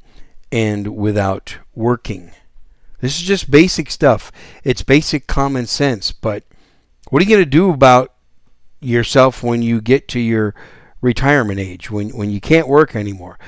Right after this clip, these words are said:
And it, that varies for some people. Some people, because of physical challenges and medical challenges, they can't work till they're sixty-five, seventy years old.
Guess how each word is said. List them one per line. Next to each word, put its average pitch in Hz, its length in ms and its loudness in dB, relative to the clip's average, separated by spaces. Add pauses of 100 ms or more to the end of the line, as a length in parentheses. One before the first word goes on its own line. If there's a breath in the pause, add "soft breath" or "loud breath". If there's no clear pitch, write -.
(280 loud breath)
And 127 160 2
it, 185 300 0
that 208 200 6
varies 180 400 2
for - 140 -8
some 107 260 -4
people. - 400 -10 (220 loud breath)
Some 240 260 2
people, 175 460 0 (460 soft breath)
because 151 360 4
of 151 160 0
physical 214 840 -2 (220)
challenges 117 840 0
and 127 180 0
medical 185 380 4
challenges, 90 800 -8 (600)
they 165 100 4
can't 214 260 4
work 190 520 2 (1400)
till 139 200 4
they're 110 220 0
sixty-five, 104 640 -4
seventy 98 380 -4
years 92 300 -10
old. 82 260 -16